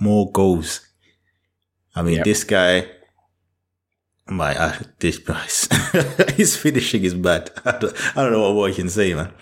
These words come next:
Speaker 2: Well,
Speaker 1: You
Speaker 2: his
Speaker 1: know.
Speaker 2: finishing is definitely gonna be good if you keep giving him chances like the first one.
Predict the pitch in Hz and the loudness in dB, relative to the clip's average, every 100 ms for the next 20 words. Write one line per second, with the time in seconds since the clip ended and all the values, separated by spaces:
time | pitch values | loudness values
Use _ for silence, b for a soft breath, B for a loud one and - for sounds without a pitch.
0 | - 135 151 117 - 110 92 - 165 143 | -8 -2 0 -2 -2 0 0 0 2 2
1 | 139 110 123 160 143 127 139 127 123 101 | 2 0 0 0 0 0 0 0 -2 -6
2 | 90 156 139 117 110 104 135 85 92 131 | -2 0 0 0 -4 -4 -4 -4 -2 0
3 | 127 117 117 135 131 123 113 117 - - | 4 4 4 4 2 2 2 2 0 0
4 | 127 151 - 80 98 | 2 2 -2 -4 -4